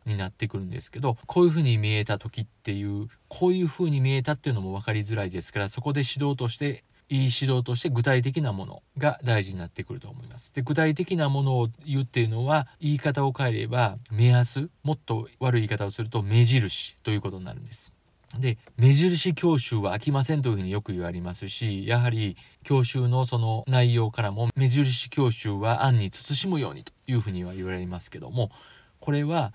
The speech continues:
目印で終わるっていうのは良くないと思うんですけども、最初の取っかかりは誰でも目印やと思うんです。運転教本という技能教習の教科書があります。それも具体的に書いてあるところも少ないんですけども、やはり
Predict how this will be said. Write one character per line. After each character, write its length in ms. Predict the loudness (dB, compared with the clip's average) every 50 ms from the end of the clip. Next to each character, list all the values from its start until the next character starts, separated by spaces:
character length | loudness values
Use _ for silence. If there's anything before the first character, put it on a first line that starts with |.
| _ _ 0
目 120 | 2 2
印 400 | 2 2 0 0 0 0 0 2
で 80 | 2 0
終 160 | 0 0 0
わ 100 | 0 0
る 60 | 0
っ 40 | -2
て 160 | -6 -4 -2
い 40 | -2
う 40 | -2
の 80 | 0
は 120 | -2 -2 0
良 120 | 0 0
く 120 | 0 0 -2
な 100 | -2 -2
い 80 | -6
と 80 | -6 -8
思 140 | -8 -8 -8
う 20 |
ん 40 | -8
で 80 | -8 -10
す 80 | -10
け 100 | -10 -10
ど 120 | -10 -6 -4
も、 200 | -2 -2 -2 -4 _
最 240 | -10 -4 0 0 0
初 140 | 0 0 -2
の 100 | -2 -2
取 160 | -2 -2 -4
っ 20 | -4
か 140 | -4 -4
か 140 | 0 2 2
り 80 | 2 2
は 260 | 2 0 0 -2 -4 _ -2
誰 220 | 0 2 2 4
で 60 | 4 2
も 100 | 2 2
目 160 | 2 2 2
印 380 | 2 2 2 2 0 -2 -6
や 60 | -10 -10
と 100 | -10 -12
思 140 | -12 -12
う 0 | -12
ん 20 |
で 60 | -14
す。 180 | -14 -16 -16 _ _ _ _ _ _ _ _ _ _ -2
運 120 | 0 0
転 260 | 2 2 2 2 4
教 220 | 4 4 2 2 2
本 240 | 0 0 -2 -2
と 100 | -4 -6
い 200 | -4 -4 -4 -4
う 60 | -4 -4 0
技 140 | 2 4 4
能 180 | 4 4 2
教 240 | 2 2 2 2 2
習 240 | 0 -2 -6 -6 -4
の 140 | -6 -6 -2
教 200 | 0 0 0 2
科 120 | 0 -2
書 100 | -2 -2
が 80 | -4 -4
あ 40 |
り 100 | -6 -6
ま 100 | -8 -8
す。 80 | -8 -6
そ 100 | -4 -2
れ 120 | -2 -2
も 260 | -2 0 0 0 0 -2 _ -8 -2
具 140 | -2 4 4
体 180 | 6 6 6
的 220 | 4 4 2 2 2
に 180 | 0 0 -2 -6 -14 _ _ -4
書 100 | 0 0
い 60 | 0 2
て 140 | 4 4
あ 40 | 4 4
る 80 | 2
と 100 | 0 -2
こ 80 | -2 -2
ろ 140 | -2 -2 -4
も 100 | -4 -4
少 240 | -6 -4 -2 -2
な 140 | -2 0 0
い 40 | -2
ん 60 | -2
で 80 | -4 -6
す 100 | -8 -8
け 120 | -8 -8
ど 80 | -6 -4
も、 180 | -2 0 0
や 140 | 2 0 2
は 100 | 0 0
り 260 | 0 0 0 -2 -2